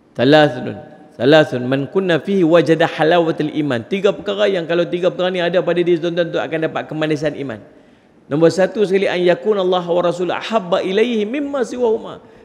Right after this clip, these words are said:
Dia mencintai Allah dan Rasul itu melebihi daripada selain pada keduanya. Yang keduanya,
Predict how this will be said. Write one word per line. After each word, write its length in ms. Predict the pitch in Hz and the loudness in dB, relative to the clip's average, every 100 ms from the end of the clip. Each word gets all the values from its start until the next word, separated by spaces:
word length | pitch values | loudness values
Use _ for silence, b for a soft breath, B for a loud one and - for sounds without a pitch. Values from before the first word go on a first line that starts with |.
| - | -2
Dia 120 | 170 | 0
mencintai 480 | 185 175 190 190 196 | 0 -2 -2 0 0
Allah 320 | 202 208 185 | 0 0 0
dan 120 | 190 | 0
Rasul 280 | 196 196 190 | -2 0 -2
itu 80 | 185 | -2
melebihi 480 | 185 190 214 214 | -2 -2 -2 -2
daripada 240 | 185 175 180 | -2 -2 -2
selain 240 | 156 190 | -2 -2
pada 160 | 165 165 | -2 -2
keduanya. 480 | 160 165 151 120 - - - _ _ _ _ b b b | -2 -2 -2 -6 -12 -20 -20 _ _ _ _ b b b
Yang 240 | 135 156 190 | -2 0 4
keduanya, 480 | 220 214 233 269 | 6 6 4 0